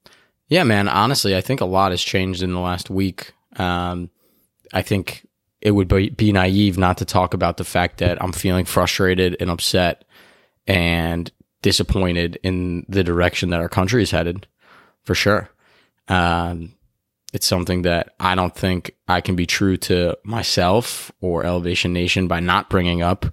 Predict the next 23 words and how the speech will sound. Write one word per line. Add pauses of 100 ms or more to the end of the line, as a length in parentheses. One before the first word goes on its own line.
(340)
I
know
we
typically
try
not
to
get
political
on
this, (300)
on
this
podcast.
We
try
to
elevate
mindsets (440)
across
the
aisle,
um,